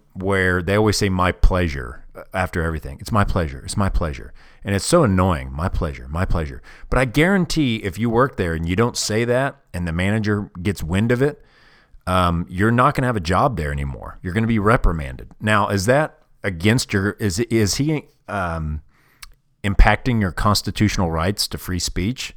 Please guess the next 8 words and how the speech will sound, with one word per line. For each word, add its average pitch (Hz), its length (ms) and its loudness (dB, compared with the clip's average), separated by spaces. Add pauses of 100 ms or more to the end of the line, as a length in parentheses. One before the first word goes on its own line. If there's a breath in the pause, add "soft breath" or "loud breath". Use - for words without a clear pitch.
(120)
Absolutely 143 600 2
not, 104 300 -2 (400 loud breath)
because 104 600 4
you 127 240 4
can 175 160 2
still 107 500 4
not 101 380 2
say 95 500 2